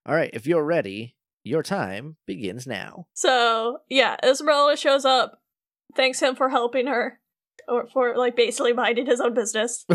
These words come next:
Speaker 2: Good for him.
Speaker 1: <laughs> Right, yeah.
Speaker 2: And Riku's just like, "Yeah, I mean, I don't even know that they were asking for a thing that's a word I do not understand, so I couldn't answer it."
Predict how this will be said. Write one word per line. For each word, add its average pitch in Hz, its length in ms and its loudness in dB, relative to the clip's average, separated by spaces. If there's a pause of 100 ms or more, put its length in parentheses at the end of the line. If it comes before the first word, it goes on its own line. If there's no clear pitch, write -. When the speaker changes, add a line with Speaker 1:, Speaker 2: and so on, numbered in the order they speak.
(120)
Speaker 2:
Good 165 140 4
for 185 100 4
him. 233 280 2
Speaker 1:
<laughs> - 40 -8
Right, 117 320 0
yeah. 110 260 0 (440)
Speaker 2:
And 247 140 4
Riku's 254 340 0
just 285 140 -2
like, 269 180 2
"Yeah, 247 280 4
I 233 80 0
mean, 226 120 0
I 240 120 4
don't 262 160 4
even 247 240 0
know 254 240 2
that 240 280 2
they 247 140 6
were 254 100 4
asking 262 440 2
for 247 180 2
a 240 60 0
thing 226 300 0
that's 214 180 -2
a 220 40 0
word 220 280 0
I 214 140 2
do 226 200 -6
not 220 240 2
understand, 208 680 -2
so 196 220 -2
I 202 160 -2
couldn't 294 320 -2
answer 349 380 0
it." - 240 -6